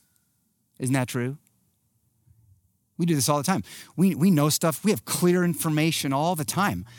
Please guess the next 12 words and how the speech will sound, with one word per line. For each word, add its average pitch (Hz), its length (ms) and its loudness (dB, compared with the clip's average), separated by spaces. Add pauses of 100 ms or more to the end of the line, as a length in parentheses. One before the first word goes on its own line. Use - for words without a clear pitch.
(1120)
Do 135 140 0
I 160 180 2
know 156 520 0 (720)
that 131 160 -2
high 151 300 0
fructose - 600 -4
corn 147 260 -2
syrup 160 360 -2
is 107 160 -6
basically 147 720 -2
a 120 40 0
narcotic? 107 640 -4